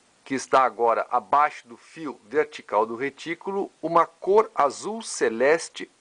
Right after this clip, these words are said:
pálida. É um azul muito fraco, mas que se percebe nitidamente olhando a lâmina delgada a olho nu, e não apresenta pleocruísmo,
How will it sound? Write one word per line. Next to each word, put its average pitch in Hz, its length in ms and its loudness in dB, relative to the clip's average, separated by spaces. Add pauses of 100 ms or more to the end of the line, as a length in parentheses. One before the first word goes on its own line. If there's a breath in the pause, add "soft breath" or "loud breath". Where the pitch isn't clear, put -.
pálida. 113 580 -2 (840 soft breath)
É 139 100 -2
um 170 140 2
azul 180 420 -2
muito 196 540 -4
fraco, 139 560 0 (420)
mas 139 300 0
que 185 100 -14
se - 180 -12
percebe 156 680 0
nitidamente 139 1000 -2 (680 soft breath)
olhando 147 580 2
a 110 340 2 (140)
lâmina 143 460 -2
delgada 117 680 2
a 117 160 2
olho 127 300 -2
nu, 160 240 -6 (720 soft breath)
e 160 120 -4
não 190 360 4
apresenta 147 640 -2
pleocruísmo, 151 960 -4